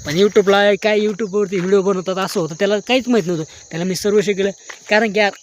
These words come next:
आपल्यासारखी म्हणजे गरीब मुलगा आहे, आपण काय लई श्रीमंत नाही, आपण गरीब आहे, पण हा गरीब मुलगा आहे, त्याला शिकवणं, त्याचं चांगलं नाव कुठंतरी हे करणं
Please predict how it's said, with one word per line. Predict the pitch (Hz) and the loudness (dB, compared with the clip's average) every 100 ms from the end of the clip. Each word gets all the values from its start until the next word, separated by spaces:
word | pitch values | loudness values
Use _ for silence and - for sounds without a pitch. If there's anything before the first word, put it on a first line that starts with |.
| - - - - - - _ - - _ - - _ - | -20 -20 -20 -20 -20 -20 _ -20 -20 _ -20 -20 _ -4
आपल्यासारखी | 180 - 254 240 226 240 240 202 | -2 2 2 2 0 -4 -2 -2
म्हणजे | 208 202 | -2 -4
गरीब | 196 214 240 | -2 -2 -2
मुलगा | 214 226 190 | -4 -6 -6
आहे, | 170 - - - - - | -6 -10 -16 -20 -20 -16
आपण | 151 | -12
काय | 202 208 | -6 -4
लई | 214 202 | -4 -6
श्रीमंत | 202 190 165 | -8 -8 -8
नाही, | 165 | -8
आपण | 165 | -6
गरीब | 196 185 185 | -8 -6 -6
आहे, | 160 | -4
पण | 175 | -2
हा | 190 - - - 175 | -2 -4 -14 -14 -4
गरीब | 196 220 185 | 0 0 -4
मुलगा | 185 160 | -8 -10
आहे, | 160 165 - | -10 -12 -12
त्याला | 165 165 160 156 - - - - - - | -10 -8 -10 -14 -20 -20 -20 -20 -16 -14
शिकवणं, | 175 185 175 175 190 190 | -10 -8 -8 -10 -14 -14
त्याचं | 160 160 - | -12 -12 -4
चांगलं | 196 196 190 180 - | -4 0 -2 -4 -8
नाव | 185 208 | 0 0
कुठंतरी | - 202 170 180 | 0 -4 -4 -6
हे | 165 | -6
करणं | 170 175 160 | -6 -8 -8